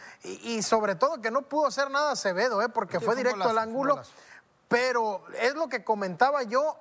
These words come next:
Speaker 1: antes de este partido el día viernes. Yo creo que Miguel Herrera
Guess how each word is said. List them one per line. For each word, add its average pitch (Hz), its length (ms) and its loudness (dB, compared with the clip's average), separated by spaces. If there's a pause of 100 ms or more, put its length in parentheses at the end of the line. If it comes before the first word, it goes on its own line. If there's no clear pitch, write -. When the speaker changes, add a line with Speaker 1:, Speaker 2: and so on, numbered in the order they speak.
Speaker 1:
antes 262 540 0
de 226 80 0
este 233 220 0
partido 226 480 0
el 208 80 -2
día 220 200 2
viernes. 254 640 0 (360)
Yo 233 180 4
creo 269 240 -4
que 262 100 0
Miguel 226 320 -2
Herrera 247 360 2